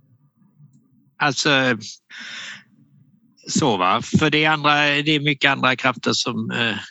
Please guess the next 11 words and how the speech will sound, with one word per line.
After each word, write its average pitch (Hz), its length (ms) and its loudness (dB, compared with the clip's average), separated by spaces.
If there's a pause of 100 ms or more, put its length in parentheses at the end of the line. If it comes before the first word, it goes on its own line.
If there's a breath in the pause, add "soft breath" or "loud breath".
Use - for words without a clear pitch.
(240 loud breath)
gör 127 240 0
det. 113 320 0 (180)
Och 135 280 -2
jag 147 140 4
hör 139 340 2
inte 139 300 2
att 123 100 -4
det 143 80 0
är 131 40 4
stora 127 480 2
kast, - 800 -2